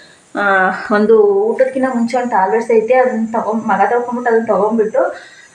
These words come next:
ಒಂದು ಆ ಮಾತ್ರೆ ನಂಗೆ ಒಂದು ಕಾಲ್ ಗಂಟೆ, ಒಂದು ಅರ್ಧ ಗಂಟೆನಾದ್ರು ಗ್ಯಾಪ್ ಇರಬೇಕಲ್ಲ, ಅದಕ್ಕೆ ಇವಾಗ ಪಾತ್ರೆ ಎಲ್ಲ ತೊಳಿತೀನಿ. ಆ, ತೊಳೆದು ಸ್ವಲ್ಪ ಹೊತ್ತು ಆಡ್ ಮೇಯ್ಸಕ್ಕೆ ಹೋಗ್ಬೇಕು. ಹಸು ಕಟ್ಬಿಟ್ಟು ಬಂದಿದ್ದಾರೆ ಇವತ್ತು, ಯಜಮಾನ್ರೆ ಕಟ್ಬಿಟ್ಟು ಬಂದಿದ್ದಾರೆ.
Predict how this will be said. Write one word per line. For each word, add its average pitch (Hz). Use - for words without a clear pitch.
ಒಂದು 208
ಆ 196
ಮಾತ್ರೆ 202
ನಂಗೆ 247
ಒಂದು 214
ಕಾಲ್ 214
ಗಂಟೆ, 233
ಒಂದು 233
ಅರ್ಧ 185
ಗಂಟೆನಾದ್ರು 220
ಗ್ಯಾಪ್ 202
ಇರಬೇಕಲ್ಲ, 208
ಅದಕ್ಕೆ 202
ಇವಾಗ 208
ಪಾತ್ರೆ 202
ಎಲ್ಲ 214
ತೊಳಿತೀನಿ. 202
ಆ, 208
ತೊಳೆದು 220
ಸ್ವಲ್ಪ 226
ಹೊತ್ತು 226
ಆಡ್ 202
ಮೇಯ್ಸಕ್ಕೆ 220
ಹೋಗ್ಬೇಕು. 208
ಹಸು 233
ಕಟ್ಬಿಟ್ಟು 220
ಬಂದಿದ್ದಾರೆ 226
ಇವತ್ತು, 202
ಯಜಮಾನ್ರೆ 208
ಕಟ್ಬಿಟ್ಟು 226
ಬಂದಿದ್ದಾರೆ. 214